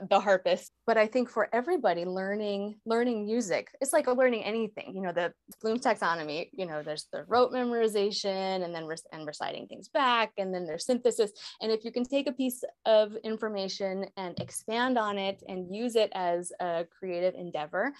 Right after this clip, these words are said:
then you're assimilating that information and interacting with it on a very deep level. And so I now use not exactly the Pacific Harp Project repertoire, but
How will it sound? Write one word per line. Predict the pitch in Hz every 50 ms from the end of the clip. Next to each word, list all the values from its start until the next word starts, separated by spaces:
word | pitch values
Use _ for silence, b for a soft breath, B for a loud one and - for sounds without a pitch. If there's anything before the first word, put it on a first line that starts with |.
| B B B B B B B _ _
then | 220 214 208 208 202 196 190 190 - - _
you're | - 185 185 180 175 - - _ _ _ _
assimilating | 196 - - - 302 302 311 311 277 247 226 220 220 208
that | 202 196 196
information | 190 190 190 196 196 185 180 175 165 - - 180 170 170 - -
and | 190 175 -
interacting | 208 233 254 240 214 208 - 220 202
with | 175 175 -
it | -
on | - 170 165
a | 165
very | 160 180 190 185 190 190 165 - -
deep | 185 175 - - _ -
level. | 160 143 - - - - - - B B B B B B B B
And | 214 202 196 196
so | - - 196 185 185 180 180 180 170 - - _ _ - -
I | - 196 214 247 269 277 277 277
now | 247 226 220 220 214 208 202 202 190 - - _
use | - 196 202 214 214 190 - - - 269 - _ 233 226
not | 262 262 269 - -
exactly | 220 185 180 - - 190 180 - - - 226 220
the | 214 -
Pacific | - - - 214 220 220 214
Harp | - 202 190 -
Project | _ 220 208 202 208 208 208 202 - _
repertoire, | 202 190 180 - 180 - - 147 113 120 175 190 - _ _ -
but | 214 175 - - - -